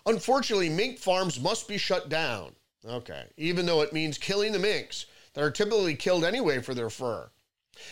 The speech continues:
If different strains of flu have infected the same person simultaneously, the s-,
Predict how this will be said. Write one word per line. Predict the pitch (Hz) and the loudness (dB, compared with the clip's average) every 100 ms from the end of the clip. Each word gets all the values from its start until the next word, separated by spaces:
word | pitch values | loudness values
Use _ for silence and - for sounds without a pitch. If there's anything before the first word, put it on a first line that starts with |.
| - | -6
If | 151 131 | -2 2
different | 196 220 208 180 | 2 4 2 2
strains | - 190 202 226 185 | -2 0 2 2 0
of | - | -4
flu | - 170 226 269 254 | -4 0 2 4 4
have | 170 | 4
infected | 156 139 180 175 160 | 0 0 -2 -2 -4
the | |
same | 156 190 170 | -2 -2 -2
person | 185 190 175 | 2 0 0
simultaneously, | 156 185 170 - 226 233 165 185 196 | -2 2 2 2 2 2 -2 -2 -2
the | |
s-, | 151 - | -4 -6